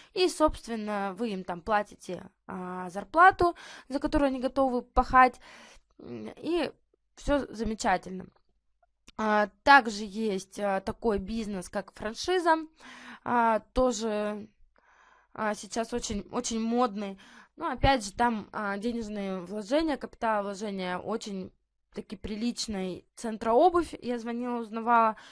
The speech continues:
пять миллионов рублей, плюс, э, аренда, а, помещения, либо в собственности, там тоже определенные требования к площади, то есть, сами понимаете, да, то есть если у тебя нету таких денег, то вря-, <laughs> вряд ли ты можешь открыть, а, бизнес,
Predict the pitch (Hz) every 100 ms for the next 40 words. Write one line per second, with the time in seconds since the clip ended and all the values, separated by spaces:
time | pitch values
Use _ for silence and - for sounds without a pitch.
0 | _ 302 339 240 214 233 240 208 - 202
1 | 180 185 165 - 220 247 - - 196 196
2 | 185 185 185 - - - - 196 214 240
3 | 214 202 180 170 175 165 _ _ _ _
4 | _ _ _ _ _ - 214 196 196 208
5 | - - 311 349 302 269 208 - 269 247
6 | - 220 208 196 - 202 - - - _
7 | - 233 214 214 190 180 190 175 190 185
8 | 180 233 247 202 185 - 190 202 - 185
9 | - 180 - _ _ _ _ _ _ _
10 | _ _ _ _ _ - 269 240 202 226
11 | 285 269 190 247 - 190 - - 220 202
12 | 220 208 - 233 247 226 302 269 240 -
13 | - - _ 240 247 196 220 208 214 233
14 | 262 220 190 196 202 190 - - 190 185
15 | - 190 196 175 262 262 202 -